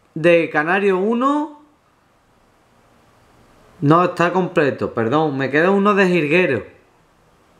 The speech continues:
Canario, completo, completo. Bizcocho amarillo, Carlos, vale. Enhorabuena, Carlos.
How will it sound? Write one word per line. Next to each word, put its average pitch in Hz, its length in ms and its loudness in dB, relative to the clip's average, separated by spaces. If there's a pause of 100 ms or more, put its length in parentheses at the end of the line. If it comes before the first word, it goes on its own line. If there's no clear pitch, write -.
(2500)
Canario, 196 880 2 (380)
completo, 175 760 2
completo. 196 880 0 (2250)
Bizcocho 170 560 2
amarillo, 147 560 0
Carlos, 135 400 -4 (180)
vale. 123 420 -2 (960)
Enhorabuena, 139 680 0
Carlos. 214 580 0